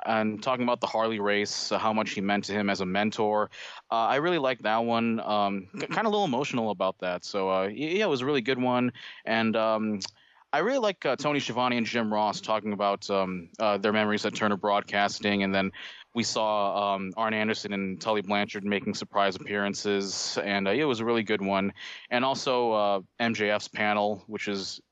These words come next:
every, dude, when he came out, everybody was booing the shit out of him, and then everybody was heckling him all night long, and then, <laughs> oh my gosh, it was, he was just roasting everybody left and right. I mean, who, I mean, how,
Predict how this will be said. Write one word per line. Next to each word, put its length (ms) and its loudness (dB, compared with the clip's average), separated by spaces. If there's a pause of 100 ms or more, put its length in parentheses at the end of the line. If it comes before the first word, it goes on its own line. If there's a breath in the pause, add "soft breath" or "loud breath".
(120)
every, 240 2 (240)
dude, 300 0
when 100 2
he 80 0
came 320 0
out, 220 2
everybody 400 2
was 160 -4
booing 320 -2
the 80 -6
shit 800 -2
out 200 4
of 120 -2
him, 240 -8
and 180 -4
then 200 -2 (420 loud breath)
everybody 320 0
was 160 -6
heckling 340 -2
him 140 0
all 160 0
night 240 0
long, 400 2
and 120 -2
then, 240 0
<laughs> 160 0
oh 200 2
my 180 -2
gosh, 320 -2
it 40 0
was, 260 -4
he 160 -4
was 120 2
just 140 -2
roasting 380 0
everybody 600 -2
left 220 0
and 80 -4
right. 240 2
I 40 2
mean, 180 2 (320 loud breath)
who, 280 0
I 40 0
mean, 160 2
how, 320 0